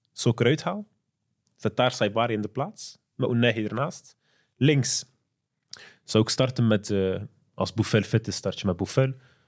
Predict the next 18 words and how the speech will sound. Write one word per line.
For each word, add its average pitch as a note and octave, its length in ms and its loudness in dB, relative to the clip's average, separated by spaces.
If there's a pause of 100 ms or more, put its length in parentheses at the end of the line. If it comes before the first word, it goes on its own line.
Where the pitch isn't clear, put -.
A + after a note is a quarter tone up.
Als - 160 0
hij G2+ 80 0
niet G#2 140 2
fit G#2 180 2
is, F#2+ 180 2
eh, F2+ 120 0
Zerzouli. G#2+ 540 0 (380)
Eén A#2 120 2
van G2+ 120 2
die G2 80 0
twee. C3 300 0 (380)
Maakt G2 180 0
op G2+ 80 -8
zich F#2+ 140 -4
niet G2 100 0
heel A2+ 120 4
veel B2+ 120 2
uit. B2+ 280 -4